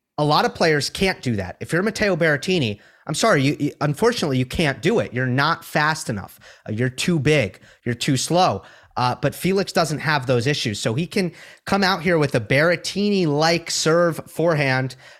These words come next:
but also he has the base to continue to get better, uh, in winning return games.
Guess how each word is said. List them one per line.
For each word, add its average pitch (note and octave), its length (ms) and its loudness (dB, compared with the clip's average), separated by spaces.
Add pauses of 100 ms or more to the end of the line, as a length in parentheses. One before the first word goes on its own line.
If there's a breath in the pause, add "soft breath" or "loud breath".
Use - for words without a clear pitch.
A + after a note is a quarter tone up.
but C#3 160 0
also D3 420 0
he C#3 140 -2
has C3+ 220 0
the B2+ 100 -6
base C#3 380 -2
to C3 100 -8
continue D3+ 500 -2
to C3 80 0
get A#2 200 -2
better, A2 320 0 (380 loud breath)
uh, G#2+ 320 0
in A#2 160 -2
winning C#3 220 2
return C#3+ 400 -2
games. A#2 540 -2